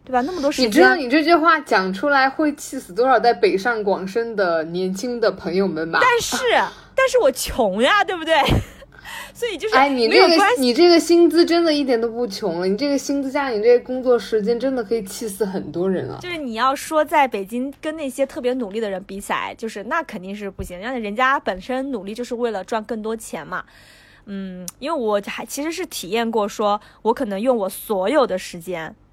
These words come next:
Speaker 1: 去换取高额的工资，这件事情我已经尝试过了，结论就是我不喜欢这样的生活，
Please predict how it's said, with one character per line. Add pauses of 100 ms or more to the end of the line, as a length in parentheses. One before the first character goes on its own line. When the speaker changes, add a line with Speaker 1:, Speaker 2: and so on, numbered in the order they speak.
(360)
Speaker 1:
去
换
取
高
额
的
工
资，
这
件
事
情
我
已
经
尝
试
过
了， (120)
结
论
就
是
我
不
喜
欢
这
样
的
生
活，